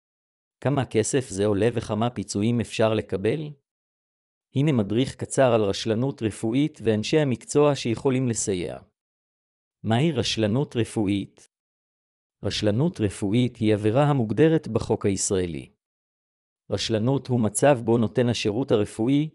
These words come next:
לא נקט בצורה מספיק זהירה או מקצועית בהתאם לנורמות המקובלות בתחום הרפואה. בית המשפט יבחן האם הרופא המטפל נקט בזהירות ובמיומנות הנדרשות במתן הטיפול הרפואי הספציפי שלכם, ובמידה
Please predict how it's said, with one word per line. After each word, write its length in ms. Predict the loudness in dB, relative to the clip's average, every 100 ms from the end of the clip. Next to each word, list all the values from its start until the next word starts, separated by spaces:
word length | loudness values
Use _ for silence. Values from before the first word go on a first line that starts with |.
| 0
לא 180 | 2
נקט 360 | 2 2 0 0
בצורה 420 | -4 -4 -2 0
מספיק 460 | 0 -2 -4 -4 -4
זהירה 460 | -4 -2 2 2 0 -2
או 80 |
מקצועית 640 | -2 -2 -4 -2 0 0 0
בהתאם 420 | 0 0 0 0
לנורמות 480 | 2 2 0 -2 -2
המקובלות 680 | -2 -2 0 2 2 0
בתחום 380 | -4 -6 -2 -2
הרפואה. 520 | 0 -4 -4 -4 -4 -8 _ _ _ _ _ _ _ _ _ -4
בית 240 | -2 0
המשפט 480 | -2 -2 0 0 0
יבחן 400 | -6 -4 -2 0
האם 220 | 0 2
הרופא 300 | 0 0 0
המטפל 480 | 0 0 -2 -2 0
נקט 380 | 0 0 -2 0
בזהירות 640 | -2 -2 -2 0 -2 -4
ובמיומנות 840 | -4 0 2 2 2 0 0 0
הנדרשות 640 | 0 0 0 -2 0 -2 0
במתן 440 | 0 0 0 0
הטיפול 360 | 0 -4 -2 0
הרפואי 460 | 0 -2 -4 -2
הספציפי 560 | -2 -2 -6 -6 -6 -6
שלכם, 460 | -4 -2 -2 -4 -4
ובמידה 540 | -4 -4 -2 2 2